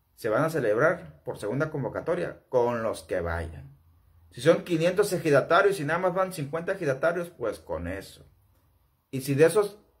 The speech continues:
cincuenta ejidatarios que fueron, veintiséis están en contubernio, amenazados o de acuerdo con que el comisariado ande cobrando, basta con el, la votación de veintiséis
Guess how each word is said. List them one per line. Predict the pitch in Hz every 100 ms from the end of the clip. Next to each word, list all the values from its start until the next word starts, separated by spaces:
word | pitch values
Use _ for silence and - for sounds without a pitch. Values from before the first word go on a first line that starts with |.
| _
cincuenta | - 143 127 165 180 180
ejidatarios | 160 139 156 170 165
que | 135
fueron, | 151 165 151 - - - _ _ _ _ _
veintiséis | 127 143 143 135 135 123 - 170 170 - - _ _ _ _ _ _
están | 104 85 135 143
en | 156 143
contubernio, | 131 123 113 110 160 160 151 135
amenazados | 107 98 92 87 151 156 151 143 127 - _ _ _ _ _
o | - 120
de | 113
acuerdo | 101 151 160 156
con | 147
que | 117
el | 120
comisariado | 113 120 127
ande | 156 151
cobrando, | - 131 214 196 113 - _ _ _ _ _ _ _ _ _ _ _ _
basta | 101 101 95 - 143
con | 156 135
el, | 123 98 - - _ -
la | 95 110 110
votación | 107 117 98 120 143
de | 156 147
veintiséis | 123 120 117 - 110 92 - 156 269 -